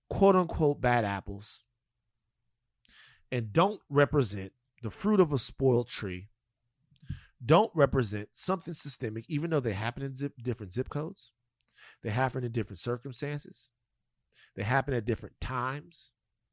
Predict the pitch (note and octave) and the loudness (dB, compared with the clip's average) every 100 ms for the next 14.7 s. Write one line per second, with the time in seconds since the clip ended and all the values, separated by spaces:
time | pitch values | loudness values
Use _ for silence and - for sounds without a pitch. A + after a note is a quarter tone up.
0 | _ _ _ _ _ _ _ _ _ - | _ _ _ _ _ _ _ _ _ -2
1 | B2+ G#2+ B2+ B2+ C3+ B2+ C#3+ C#3 - G3+ | 0 2 2 0 -2 2 0 0 2 2
2 | A3 - A2+ _ _ _ _ _ _ _ | 2 -6 -14 _ _ _ _ _ _ _
3 | _ _ _ _ _ _ _ _ _ _ | _ _ _ _ _ _ _ _ _ _
4 | _ _ _ _ _ _ D#3 C3+ F3 D3+ | _ _ _ _ _ _ -4 0 0 0
5 | - F#3 G3 G3+ C4+ F#4+ F#4 A#3 A3 E3 | -4 2 4 4 2 2 4 2 4 4
6 | E3 D#3+ C#3 A#2+ A#2 A#2 G#2 E2+ _ _ | 4 4 2 2 -2 -4 -10 -12 _ _
7 | _ _ _ _ _ - B3 G#3+ C3+ A#2 | _ _ _ _ _ -4 2 4 4 6
8 | C#3 B2+ G2+ G2 F2 - - _ _ _ | 6 4 -4 -8 -14 -16 -20 _ _ _
9 | _ _ _ _ _ _ _ C#3+ C#3 - | _ _ _ _ _ _ _ 2 2 4
10 | E3 C#3+ - - - _ - B2+ F#3 G#3 | 2 2 -8 -12 -14 _ -4 4 4 4
11 | E3+ C#3+ A2 F#2+ A#2 C3+ - _ _ _ | 2 2 2 -2 -12 -16 -20 _ _ _
12 | F#3 A#3 F3+ C3 B2+ A2 A2 G2+ G2 A#2 | 2 2 2 0 0 -2 -4 -6 -6 -8
13 | A2 A#2+ C#3 - E3+ B3 A3+ G#3+ F3 F3+ | -8 -2 -2 -2 -2 -2 -2 -2 4 6
14 | D3 C#3 B2+ A2+ B2 A#2 | 4 2 -2 -2 -4 -2